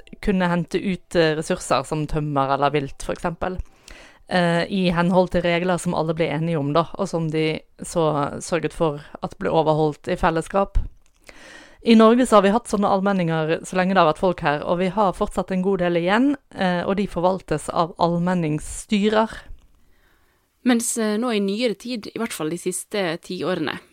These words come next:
Speaker 2: så har folk begynt å bruke begrepet i nye sammenhenger som ikke nødvendigvis har med utmark å gjøre. Det begynte med internettet, som jo mange i starten tenkte skulle bli en sånn fantastisk åpen kunnskapsallmenning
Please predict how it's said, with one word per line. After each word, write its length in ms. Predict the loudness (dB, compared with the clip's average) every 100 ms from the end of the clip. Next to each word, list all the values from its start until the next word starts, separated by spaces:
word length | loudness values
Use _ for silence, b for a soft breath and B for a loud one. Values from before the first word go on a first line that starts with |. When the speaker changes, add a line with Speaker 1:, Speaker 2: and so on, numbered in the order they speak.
| b
Speaker 2:
så 180 | -6 -4
har 100 | -2
folk 240 | -4 -6
begynt 220 | -6 -6
å 60 | -4
bruke 380 | -6 -6 -6 -6
begrepet 460 | -4 -4 -4 -6 -4
i 60 |
nye 260 | -4 -4 -4
sammenhenger 540 | -6 -6 -4 -4 -4 -6
som 180 | -6 -6
ikke 320 | -6 -8 -6
nødvendigvis 460 | -4 -4 -4 -6 -6
har 200 | -6 -4
med 300 | -4 -4 -6
utmark 600 | -8 -8 -8 -10 -10 -14
å 60 | -10
gjøre. 240 | -10 -10 -16 _ _ b b b b b
Det 100 | -8
begynte 340 | 0 2 2 -2
med 260 | -2 -4
internettet, 600 | -2 -4 -2 -6 -8 -12 -12 -16
som 200 | -8 -4
jo 200 | -2 -2
mange 240 | -2 -2
i 40 | -4
starten 380 | -8 -10 -10
tenkte 320 | -10 -10 -10 -10
skulle 200 | -10 -8
bli 160 | -6
en 100 | -6
sånn 160 | -6 -8
fantastisk 800 | -8 -10 -10 -12 -10 -12 -12 -8
åpen 360 | -8 -6 -8 -8
kunnskapsallmenning 1200 | -6 -8 -8 -10 -12 -12 -10 -8 -8 -8 -10